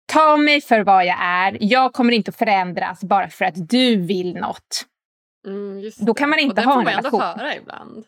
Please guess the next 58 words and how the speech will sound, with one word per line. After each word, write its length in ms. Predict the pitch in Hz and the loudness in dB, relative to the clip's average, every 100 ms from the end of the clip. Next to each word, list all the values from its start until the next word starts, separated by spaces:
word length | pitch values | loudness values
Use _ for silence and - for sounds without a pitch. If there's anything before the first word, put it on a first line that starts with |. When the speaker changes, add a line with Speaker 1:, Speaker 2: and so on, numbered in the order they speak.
| _ | _
Speaker 1:
Ja. 220 | 202 220 403 494 _ _ _ _ _ _ - | 0 2 0 -6 _ _ _ _ _ _ -4
Och 60 | 247 | 0
det 120 | 311 | 0
är 40 | |
oftast 240 | 330 220 - | -2 -6 -8
personer 300 | 208 196 185 | -6 -6 -6
som 120 | - | -6
inte 380 | 214 196 175 247 | -4 -4 0 0
har 100 | 226 | 2
så 120 | 185 | 0
här, 380 | 170 165 175 175 _ _ - | -2 -2 -4 -8 _ _ -4
kanske 240 | 277 254 | -2 0
reflekterat 560 | 214 202 - 240 220 - | 0 -4 -4 0 0 0
så 120 | 226 | 2
mycket 360 | 220 - 202 | 2 2 -4
kring 180 | - 208 | -2 -2
sig 120 | - 202 | -2 -2
själva 320 | 214 196 185 | 0 0 -2
och 60 | |
sitt 120 | - 196 | -4 -4
egna 240 | 185 180 | -2 -4
beteende. 720 | 165 - 233 202 190 190 185 - _ _ _ 233 | -6 -2 0 0 2 2 2 -2 _ _ _ 0
Och 60 | |
det 80 | 226 | 0
här 120 | 208 | 0
handlar 160 | 240 269 | 0 0
inte 140 | 196 | -2
om 40 | 180 | -4
att 100 | 180 | -4
så 60 | |
här, 60 | 185 | -2
jag 220 | 190 180 | 0 -2
ska 140 | - | -2
bli 180 | 185 185 | -4 -4
någon 160 | 175 180 | -6 -8
helt 240 | 175 - - | -8 -10 -4
annan. 560 | 240 170 214 - 196 _ _ - | -4 -2 -4 -4 -6 _ _ -2
Men 120 | 226 | 0
jag 140 | 202 | 0
måste 180 | 185 226 | -4 -6
kunna 180 | - 226 | -2 0
möta 540 | 208 247 165 - - | 2 0 -2 -6 -4
dig, 320 | 262 - - - _ _ | -4 -6 -12 -16 _ _
liksom, 320 | 170 165 190 - | -16 -10 -10 -6
i 240 | 226 185 | -4 -2
relationen. 640 | 180 170 175 302 208 180 180 _ _ - | -2 -4 -2 0 0 -4 -10 _ _ -4
Och 100 | 214 | 0
då 160 | 208 | 0
betyder 460 | 240 370 175 226 294 | 0 -2 -2 -2 -2
det 100 | 185 | -2
att 140 | 170 | -4
jag 160 | 190 170 | -4 -4
måste 280 | 170 - 202 | -6 -6 -4
utvecklas 520 | 180 - 170 - 180 | -4 -6 -8 -6 -8
och 80 | - | -8
förändras 460 | 196 180 170 - - | -4 -4 -4 -8 -6
i 100 | 196 | -12
takt 600 | - - - - - | -8 -10 -10 -20 -16